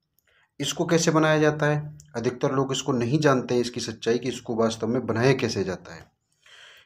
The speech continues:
इसको बनाने के लिए सबसे पहले जो ये वाला ऑयल है, अ, सरसों का ऑयल जो ये वाला है, इस ऑयल को दो सौ डिग्री, डिग्री सेल्सियस पर निकल की प्लेट होती है एक,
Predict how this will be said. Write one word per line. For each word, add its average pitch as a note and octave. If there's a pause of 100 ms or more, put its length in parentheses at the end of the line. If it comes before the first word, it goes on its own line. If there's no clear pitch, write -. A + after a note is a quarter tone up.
इसको D#3
बनाने D#3
के E3
लिए D#3
सबसे -
पहले C3 (840)
जो D3
ये C#3
वाला D3+
ऑयल A2+
है, B2 (640)
अ, G2+
सरसों A2+
का A2
ऑयल G#2+
जो G#2
ये G#2
वाला G2
है, A#2+ (460)
इस D3
ऑयल A#2+
को C3+
दो C#3
सौ D#3
डिग्री, A#2+
डिग्री A2+
सेल्सियस G#2+
पर C#3
निकल B2+
की D3+
प्लेट A#2+
होती F#2+
है G#2
एक, D#3